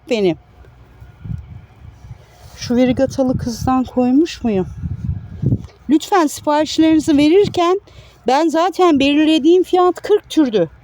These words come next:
Otuz beş ana tür, beş de hediye koyarım diye ben bu yola çıktım. Yani sonra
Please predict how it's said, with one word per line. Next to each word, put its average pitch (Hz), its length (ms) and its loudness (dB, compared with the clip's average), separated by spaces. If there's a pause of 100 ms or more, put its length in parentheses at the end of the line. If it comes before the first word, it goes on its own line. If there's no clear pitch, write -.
(320)
Otuz 294 380 -2
beş 349 200 0
ana 320 260 2
tür, 320 280 0
beş 359 280 -2
de 339 180 4
hediye 330 260 2
koyarım 294 520 0
diye 254 300 0 (500)
ben 262 260 0
bu 262 80 2
yola 247 260 2
çıktım. - 520 -4 (1600)
Yani 240 200 -4
sonra 320 560 0